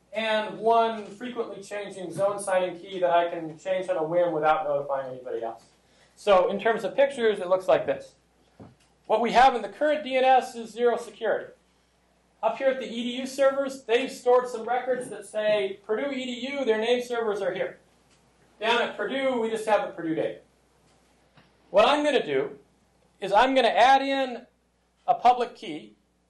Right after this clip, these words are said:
for Purdue, and I'm gonna sign all the data with this public key.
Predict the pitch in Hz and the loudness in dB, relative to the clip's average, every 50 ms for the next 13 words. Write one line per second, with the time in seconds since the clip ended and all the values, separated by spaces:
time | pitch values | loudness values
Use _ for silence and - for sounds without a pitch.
0 | _ _ - 202 196 - 220 214 - 156 156 165 202 214 - - _ _ _ _ | _ _ -16 -16 -10 -10 -10 -8 -6 -4 -4 -4 -6 -10 -14 -20 _ _ _ _
1 | _ _ _ _ _ _ _ _ _ 202 226 240 254 262 254 254 247 226 214 208 | _ _ _ _ _ _ _ _ _ -2 0 0 0 -2 -2 -2 -2 -2 -2 -4
2 | - - 254 269 269 285 285 269 247 254 262 262 247 240 233 233 240 233 196 147 | -8 -10 -8 -6 -4 -4 -2 0 2 4 4 4 2 0 -2 0 0 2 2 0
3 | - - - - 180 180 - _ 196 190 - - - - - 170 - - | 0 -2 -8 -12 -16 -18 -8 _ -4 -4 -4 -6 -10 -12 -18 -20 -20 -20